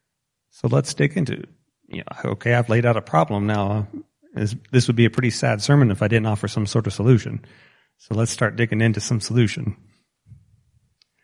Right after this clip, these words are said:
So in Acts seventeen, Paul's greatly distressed by the world's sin that he's seeing. Let's see what he does about it. So while Paul was waiting for them in Athens, he is, was greatly distressed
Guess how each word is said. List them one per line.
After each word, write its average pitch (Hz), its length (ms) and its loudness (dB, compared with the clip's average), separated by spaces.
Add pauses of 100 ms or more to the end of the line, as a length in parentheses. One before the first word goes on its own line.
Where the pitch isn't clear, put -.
So - 160 0
in 117 100 6
Acts 135 240 0
seventeen, 123 800 2 (920)
Paul's 190 280 2
greatly 117 320 2
distressed 113 600 0
by 98 120 4
the 98 180 2
world's 110 360 2
sin 123 240 4
that 107 100 -2
he's - 420 -2
seeing. 143 500 2
Let's 123 200 -2
see 147 140 -2
what 143 120 -2
he 139 80 0
does 151 220 2
about - 240 -4
it. - 160 -10 (2250)
So - 180 0
while 131 160 2
Paul 208 280 4
was 156 100 4
waiting 143 260 6
for 139 160 2
them 123 160 6
in 117 80 2
Athens, 113 480 0
he 120 240 2
is, 104 240 0
was 104 180 -2
greatly 127 540 2
distressed - 800 -4